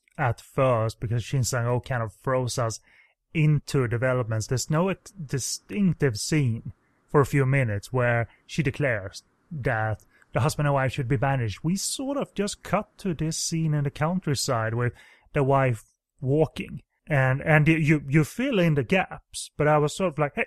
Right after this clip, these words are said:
wait, wait, uh, hmm? Mm, uh, oh, oh, oh, now I get it. I'm catching up to it." You know, uh, did you feel that was a weakness as such, uh, or is that fine to just sort of make the movie m-,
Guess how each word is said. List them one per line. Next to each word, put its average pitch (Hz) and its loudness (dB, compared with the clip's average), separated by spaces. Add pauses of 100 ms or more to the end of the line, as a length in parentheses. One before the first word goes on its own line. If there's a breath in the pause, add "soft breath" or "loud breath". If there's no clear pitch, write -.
(140)
wait, 190 -4
wait, 190 -6 (200)
uh, 190 4 (180)
hmm? 214 4 (360)
Mm, 180 0
uh, 185 -2
oh, 165 2
oh, 143 4 (200)
oh, 127 -2
now 123 2
I 110 0
get 110 -2
it. 110 -4
I'm 120 -2
catching 139 -2
up 120 0
to 127 2
it." 117 0
You 151 4
know, 143 4
uh, 156 0
did 127 -6
you 165 6
feel 170 2
that 151 6
was 143 4
a 135 2
weakness 139 0
as 131 -2
such, 135 -2
uh, 139 4
or 131 0
is 127 -2
that 135 2 (200)
fine 120 -2
to 135 -6
just 113 -2
sort 120 0
of 110 -2 (720 soft breath)
make 143 2
the 147 2
movie 123 0
m-, 117 -2